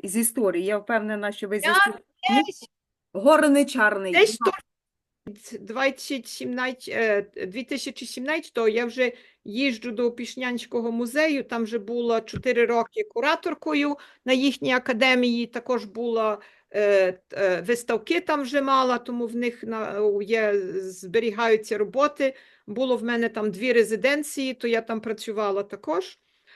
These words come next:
Speaker 2: А
Speaker 1: Наша мала батьківщина — це петриківські розписи.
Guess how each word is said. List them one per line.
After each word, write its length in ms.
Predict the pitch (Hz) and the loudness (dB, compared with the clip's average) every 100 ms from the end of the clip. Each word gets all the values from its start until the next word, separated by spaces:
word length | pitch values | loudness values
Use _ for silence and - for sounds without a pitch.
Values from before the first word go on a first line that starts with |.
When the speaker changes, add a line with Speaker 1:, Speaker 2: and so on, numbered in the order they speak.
| _ | _
Speaker 2:
А 260 | - 214 208 | -6 0 0
Speaker 1:
Наша 200 | 208 254 | 0 -2
мала 260 | 240 240 240 | -2 -2 0
батьківщина — 680 | 262 311 - 233 247 226 220 | 0 -2 -6 -10 -8 -8 -6
це 100 | 240 | -8
петриківські 720 | 220 254 226 233 254 - 247 | -6 -6 -8 -6 -8 -8 -8
розписи. 600 | 247 254 - 185 - 175 | -6 -6 -8 -14 -14 -20